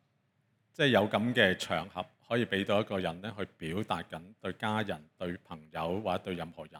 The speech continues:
呢，就會對上帝有一種嘅感恩噉樣。我哋唔係講緊佢哋，既然有一個人咁想喺教會，噉我哋點會去拒絕呢？係嘛？其實嗰度係反省緊呢，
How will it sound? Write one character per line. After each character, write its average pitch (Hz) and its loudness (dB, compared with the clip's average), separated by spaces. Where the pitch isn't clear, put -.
呢， 95 -20
就 95 -10
會 90 -8
對 92 -4
上 85 -4
帝 87 -6
有 90 0
一 - -2
種 98 -6
嘅 92 -4
感 82 -10
恩 95 -6
噉 90 -14
樣。 - -20
我 117 0
哋 127 0
唔 95 -8
係 98 -4
講 104 -4
緊 120 -2
佢 101 -4
哋， 85 -6
既 127 0
然 127 2
有 - 2
一 - 2
個 151 0
人 127 2
咁 123 -2
想 107 0
喺 117 -4
教 117 -8
會， 85 -8
噉 151 -14
我 143 0
哋 104 0
點 107 -6
會 127 -2
去 - -10
拒 - -10
絕 - -18
呢？ 120 -14
係 - -20
嘛？ - -20
其 127 0
實 156 6
嗰 214 10
度 165 8
係 127 8
反 120 2
省 156 2
緊 165 0
呢， 165 0